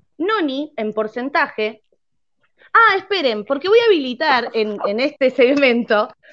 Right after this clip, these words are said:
eh, algo que se llama Pregunta Plus. En este caso, Pato tiene el poder de hacer una pregunta plus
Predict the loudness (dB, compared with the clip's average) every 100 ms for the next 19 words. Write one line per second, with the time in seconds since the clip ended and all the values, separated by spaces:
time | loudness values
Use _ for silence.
0 | _ 2 4 6 6 4 -2 0 0 2
1 | 2 0 -2 -16 _ -20 -20 _ _ -20
2 | -2 2 2 2 -2 -2 -4 -4 -8 _
3 | _ _ _ _ _ _ _ _ 0 0
4 | -2 -6 -4 -4 -4 -6 -6 _ _ _
5 | -20 -20 -18 0 2 2 -2 -4 -6 _
6 | _ _ _ _ 0 0 2 0 0 4
7 | 4 4 0 -2 -2 -2 -2 -2 -2 -4
8 | -4 -6 -8